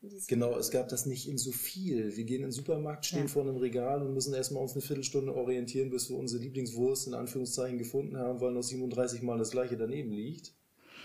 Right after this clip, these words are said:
Speaker 3: Und du verstehst auch die Inhaltsstoffe nicht mehr, die hinten drauf stehen. Also bei der, bei der Hälfte von den Sachen, die auch bei der Wurst, auch, aber auch bei diesen ganzen Fertigprodukten ja hinten drauf steht, weiß ich ja gar nicht, was ist das denn? Was bedeutet dieses Wort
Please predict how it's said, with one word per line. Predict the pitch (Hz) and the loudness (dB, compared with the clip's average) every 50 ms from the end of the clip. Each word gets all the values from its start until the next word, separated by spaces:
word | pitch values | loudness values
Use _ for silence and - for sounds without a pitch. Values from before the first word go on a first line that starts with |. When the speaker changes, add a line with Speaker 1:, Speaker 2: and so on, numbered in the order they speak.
| - - - | -12 -4 4
Speaker 3:
Und | - 208 196 | 6 8 8
du | 208 | 8
verstehst | - - 226 - - - 226 240 233 - | 8 6 4 6 6 6 6 6 6 4
auch | 208 | 4
die | - 208 - | 4 6 6
Inhaltsstoffe | 185 220 214 220 214 - - 220 208 - | 8 8 8 6 4 4 4 4 4 6
nicht | 214 208 214 208 - | 6 6 6 8 6
mehr, | 214 202 | 6 6
die | 190 202 | 6 8
hinten | 185 214 208 - 202 185 | 8 6 6 4 2 2
drauf | 185 196 220 254 - | 4 4 4 4 2
stehen. | - - - - - 151 160 - 156 160 - - - - - - - | -2 -6 -6 -4 -4 -4 -4 -4 -6 -6 -8 -10 -12 -10 -10 -6 4
Also | - 180 180 180 214 208 196 196 - - - - _ _ _ | 6 8 8 10 8 8 6 4 2 -4 -14 -20 _ _ _
bei | - 233 214 | 8 10 10
der, | 202 214 202 - - 180 | 10 10 8 6 4 4
bei | - 214 208 | 6 6 8
der | 202 208 | 8 8
Hälfte | 202 214 208 240 - - 220 | 8 8 6 6 4 2 4
von | - 220 208 | 6 8 8
den | 202 202 190 | 8 8 8
Sachen, | 196 202 240 240 240 208 | 6 8 8 8 8 8
die | 185 202 196 185 - - - - - - - - - - | 8 6 6 4 4 0 -6 -16 -18 -18 -18 -10 4 8
auch | 185 208 240 - | 8 8 10 8
bei | - 214 202 | 6 8 8
der | 196 202 202 180 175 | 8 8 8 8 8
Wurst, | 208 226 254 269 262 - - - | 8 8 8 6 4 2 2 6
auch, | 165 175 185 180 - - | 6 8 6 6 4 6
aber | 180 180 180 - | 8 8 8 10
auch | 180 196 - | 8 6 6
bei | - 214 196 | 6 6 6
diesen | 185 185 180 196 180 | 6 6 6 6 6
ganzen | 185 180 202 208 - 208 | 8 6 6 6 4 4
Fertigprodukten | - 220 208 220 214 - - - 202 196 196 190 - 202 | 6 6 6 4 2 0 0 2 2 2 2 4 4 6
ja | 185 185 | 8 8
hinten | 202 208 202 - 196 | 8 8 6 4 2
drauf | 180 180 185 190 214 214 | 6 8 8 8 8 6
steht, | - - - 208 202 196 - - - - 247 - | 4 4 4 4 4 2 -2 -6 -4 -4 2 6
weiß | - 151 196 - - | 8 8 8 8 6
ich | 226 - | 4 6
ja | 226 202 196 | 6 6 6
gar | 180 185 185 190 | 8 8 8 8
nicht, | 190 185 180 - | 6 4 4 4
was | 180 180 - | 2 4 4
ist | - - - - | 2 4 4 6
das | 262 254 - | 4 4 6
denn? | - 143 139 131 139 - | 6 6 6 6 6 6
Was | - 175 175 - | 4 2 4 4
bedeutet | - 190 - 180 185 220 277 330 302 - | 4 6 8 8 8 8 6 4 4 4
dieses | 202 170 160 165 160 - - | 4 4 6 4 2 4 4
Wort | - 165 156 147 120 - | 6 6 8 8 6 4